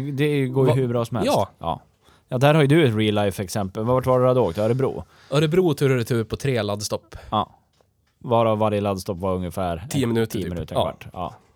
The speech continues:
Speaker 2: Jag tror det är st-, t-, tolv minuter snitttid.
Speaker 1: Ja.
Speaker 2: Det blir liksom, sätta den på laddning, gå in och pissa.
Speaker 1: Ja.
Speaker 2: Stå i pisskön på macken.
Speaker 1: Ja.
Speaker 2: Två pers före dig.
Speaker 1: Ja.
Speaker 2: Pissa, gå ut och det är klart.
Speaker 1: Ja, fa-, det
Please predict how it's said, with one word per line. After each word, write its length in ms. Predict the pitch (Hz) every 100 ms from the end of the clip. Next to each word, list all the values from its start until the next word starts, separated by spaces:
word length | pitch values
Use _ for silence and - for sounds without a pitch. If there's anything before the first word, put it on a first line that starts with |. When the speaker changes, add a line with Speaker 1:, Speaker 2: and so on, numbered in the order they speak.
| _
Speaker 2:
Jag 100 | -
tror 40 | 151
det 0 |
är 40 |
st-, 200 | 139 156 -
t-, 60 | 214 165 -
tolv 200 | 185 156
minuter 300 | 151 147 -
snitttid. 460 | 110 113 - 101 - _ _ _ -
Speaker 1:
Ja. 120 | 107
Speaker 2:
Det 60 | 117
blir 200 | 156 123
liksom, 340 | 113 135 120 - _ _ _ -
sätta 260 | - 156 160
den 60 |
på 60 | 147
laddning, 440 | 147 143 143 131
gå 160 | 131 131
in 200 | 131 117 -
och 340 | 117 107 -
pissa. 480 | - 123 - - 87 - -
Speaker 1:
Ja. 120 | 135
Speaker 2:
Stå 200 | 104 139
i 40 |
pisskön 560 | - 135 - - 131 107
på 100 | 123
macken. 460 | 131 - - 92 -
Speaker 1:
Ja. 220 | 123 110 - _ _ - -
Speaker 2:
Två 160 | 151 123
pers 220 | 120 -
före 260 | 110 104 98
dig. 260 | 92 90 -
Speaker 1:
Ja. 240 | 143 127 _ _ -
Speaker 2:
Pissa, 480 | 139 - 123 117 - _ _ _
gå 160 | 131 127
ut 380 | 113 101 - -
och 80 | 110
det 60 | 104
är 40 |
klart. 420 | - - _ -
Speaker 1:
Ja, 200 | 151 151 135
fa-, 200 | 135
det 120 | 120